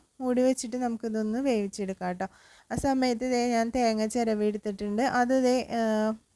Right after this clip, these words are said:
ആ, വേപ്പിലയും കൂടി ചേർത്തിട്ട് നന്നായിട്ട് തന്നെ ഫ്രൈ ചെയ്തെടുക്കുകയാണ്.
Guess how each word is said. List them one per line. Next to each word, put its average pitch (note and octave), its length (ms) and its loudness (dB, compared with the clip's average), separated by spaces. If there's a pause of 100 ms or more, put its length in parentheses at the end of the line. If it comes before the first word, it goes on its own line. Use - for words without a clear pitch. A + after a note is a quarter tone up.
(140)
ആ, A3 180 0
വേപ്പിലയും A3+ 640 -2
കൂടി A3 160 0
ചേർത്തിട്ട് A#3 600 -4
നന്നായിട്ട് A3 640 0
തന്നെ G#3+ 200 -2 (380)
ഫ്രൈ A3 240 4
ചെയ്തെടുക്കുകയാണ്. G#3 640 -2